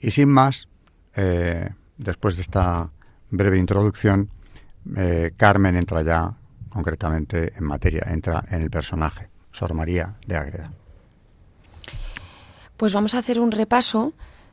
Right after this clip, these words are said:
Speaker 2: de varios autores, de dos hoy en concreto, en dos publicaciones diferentes,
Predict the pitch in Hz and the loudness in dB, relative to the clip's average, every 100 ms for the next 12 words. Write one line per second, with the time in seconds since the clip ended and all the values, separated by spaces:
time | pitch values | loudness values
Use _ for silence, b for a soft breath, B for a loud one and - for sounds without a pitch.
0 | b - 196 196 185 202 208 196 196 226 | b -6 0 2 4 2 2 0 0 2
1 | 220 226 202 190 196 220 208 196 196 196 | 2 0 0 0 0 0 0 0 0 0
2 | 208 240 220 247 - 190 190 - 202 190 | 2 0 2 -2 -2 -2 -2 -2 -4 -2
3 | 185 196 196 190 - - 190 190 190 233 | -4 0 0 0 -4 -6 -8 -4 2 2
4 | 202 220 - | 2 -2 -4